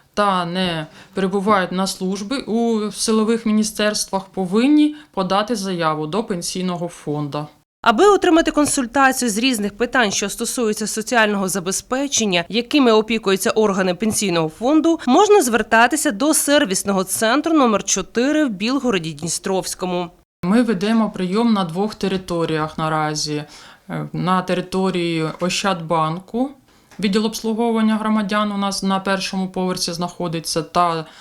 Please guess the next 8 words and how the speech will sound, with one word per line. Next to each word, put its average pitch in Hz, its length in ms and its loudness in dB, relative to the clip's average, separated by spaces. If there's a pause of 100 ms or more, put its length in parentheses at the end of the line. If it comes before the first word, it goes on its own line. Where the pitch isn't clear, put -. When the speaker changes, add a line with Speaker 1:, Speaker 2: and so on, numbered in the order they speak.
(220)
Speaker 1:
е, 160 160 -2
другий, 269 680 0 (180)
е, 196 180 -2
відділ 214 320 0
обслуговування 202 720 -2
на 185 180 0
території 196 840 -2 (580)
колишнього 170 1080 0